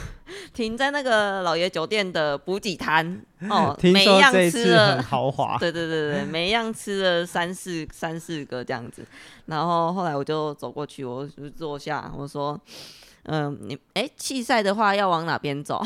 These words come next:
Speaker 1: <laughs> <laughs> 然后他们说：“嗯，那你就在这边休息啊，啊，等一下再叫，叫阿耕来找你这样子。”我想说：“嗯，也是可以啊，但这样好像有点久，因为我刚刚没看到他。”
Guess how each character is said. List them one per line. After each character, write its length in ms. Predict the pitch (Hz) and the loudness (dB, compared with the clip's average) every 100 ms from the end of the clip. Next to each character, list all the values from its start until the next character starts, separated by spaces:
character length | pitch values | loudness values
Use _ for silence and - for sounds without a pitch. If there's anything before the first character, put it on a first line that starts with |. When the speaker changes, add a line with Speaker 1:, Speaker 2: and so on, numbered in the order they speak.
| - - | -6 0
Speaker 1:
<laughs> 480 | 147 160 - 120 - _ _ | 6 6 4 -2 -8 _ _
<laughs> 880 | 269 - 208 - - 571 640 523 392 | -2 0 -6 -12 -8 -4 -4 -6 -2
然 160 | - 226 | 2 2
后 80 | |
他 120 | 349 247 | 2 0
们 140 | 247 | -2
说 220 | 247 254 285 | -4 -4 -6
：“嗯， 340 | 285 277 277 _ - | -6 -6 -10 _ -6
那 140 | 330 | -4
你 200 | 349 254 | -2 -4
就 220 | 247 320 | 2 2
在 140 | 302 311 | 2 0
这 80 | 294 | 0
边 160 | 294 | -4
休 260 | 294 269 277 | 0 2 2
息 260 | - 170 156 | 0 0 6
啊， 120 | 160 | 6
啊， 280 | 165 190 240 | 6 2 0
等 220 | - 180 | 0 -2
一 60 | |
下 160 | 180 214 | 0 2
再 160 | 214 214 | 2 2
叫， 320 | 214 180 175 - _ | 2 2 0 -10 _
叫 380 | - 185 165 160 | 0 2 2 -2
阿 100 | - | -2
耕 140 | 175 165 | -2 -2
来 140 | 147 | -4
找 260 | 139 120 139 | -4 -4 -4
你 180 | 135 - | -8 -10
这 80 | 139 | -10
样 140 | 123 | -10
子。” 160 | - - - - _ | -16 -20 -20 -20 _
我 120 | 269 | -8
想 180 | - 226 | -6 -6
说 320 | 233 220 226 226 - | 0 2 2 0 -8
：“嗯， 440 | 196 180 165 185 - - _ | -6 -6 -6 -10 -14 -18 _
也 240 | - 147 151 | -6 -4 -4
是 180 | - 254 | -6 -8
可 320 | - 147 160 | -2 0 0
以 140 | 156 | -2
啊， 160 | 117 104 | -4 -2
但 220 | 202 202 | -2 -2
这 120 | 190 190 | -4 -4
样 100 | 180 | -4
好 120 | 143 | -6
像 140 | 175 | -4
有 220 | 160 139 | -2 -2
点 260 | 143 131 143 | -4 -6 -8
久， 160 | - - - - | -10 -12 -12 -14
因 140 | 180 180 | -6 -4
为 60 | |
我 40 | 156 | 0
刚 160 | 156 | -2
刚 80 | 165 | -2
没 120 | 139 | -6
看 140 | 127 147 | -6 -6
到 120 | 127 | -6
他。” 220 | - | -6